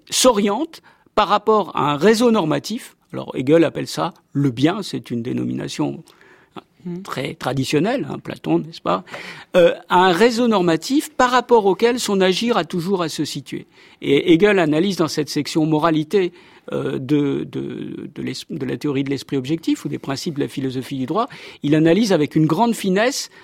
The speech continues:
Speaker 1: l'immense complexité du rapport que la subjectivité entretient avec des normes, et y compris tous les moyens. Il y a toute une remarque, la remarque du paragraphe cent quarante, qui est le plus long passage des principes de la philosophie du droit,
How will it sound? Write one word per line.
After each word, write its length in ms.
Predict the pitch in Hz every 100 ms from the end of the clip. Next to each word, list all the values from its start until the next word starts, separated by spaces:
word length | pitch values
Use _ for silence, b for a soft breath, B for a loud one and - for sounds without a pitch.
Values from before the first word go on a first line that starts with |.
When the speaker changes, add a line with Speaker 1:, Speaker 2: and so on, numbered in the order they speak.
| B -
Speaker 1:
l'immense 580 | 202 277 277 262 302 -
complexité 760 | 226 196 185 165 - 175 240
du 140 | 220 170
rapport 520 | 175 196 220 233 233
que 80 | 175
la 120 | 156
subjectivité 840 | 156 196 160 175 - 175 160 202
entretient 520 | 180 156 - 165 196 180
avec 240 | 151 139
des 140 | 147
normes, 520 | 147 151 220 202 139 139 B B B B -
et 120 | 190
y 100 | 226
compris 480 | 233 240 - 294 -
tous 200 | - 254
les 140 | 233
moyens. 420 | 208 202 202 170 165
Il 60 |
y 40 | 147
a 60 |
toute 240 | 147 233 208
une 100 | 170
remarque, 400 | 147 160 185 -
la 80 | 143
remarque 260 | 139 160
du 80 | 147
paragraphe 320 | 151 147 156
cent 140 | - 160
quarante, 340 | 170 165 208
qui 100 | -
est 40 | 151
le 80 | 131
plus 280 | - 190
long 180 | 214 220
passage 480 | 190 151 - 156 147
des 100 | 147
principes 360 | - 147 - 156
de 60 |
la 60 | 143
philosophie 460 | - 143 139 135 147
du 100 | 147
droit, 220 | 160 214